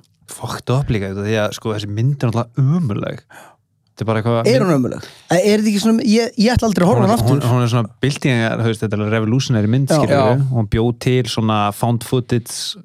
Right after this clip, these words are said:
Speaker 1: hérna, genreið.
Speaker 3: Já.
Speaker 2: Mhm.
Speaker 1: En ég náttúrulega hata found footage myndir,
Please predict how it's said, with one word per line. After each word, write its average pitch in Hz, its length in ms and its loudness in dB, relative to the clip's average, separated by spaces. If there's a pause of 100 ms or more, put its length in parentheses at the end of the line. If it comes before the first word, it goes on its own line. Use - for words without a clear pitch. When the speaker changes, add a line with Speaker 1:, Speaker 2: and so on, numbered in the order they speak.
Speaker 1:
hérna, 120 460 0 (300)
genreið. 123 600 0
Speaker 3:
Já. 117 220 2
Speaker 2:
Mhm. 131 260 2 (160)
Speaker 1:
En 107 240 -2
ég 101 160 -2
náttúrulega 117 160 0
hata 117 640 -4
found 107 240 -6
footage - 320 -8
myndir, - 240 -10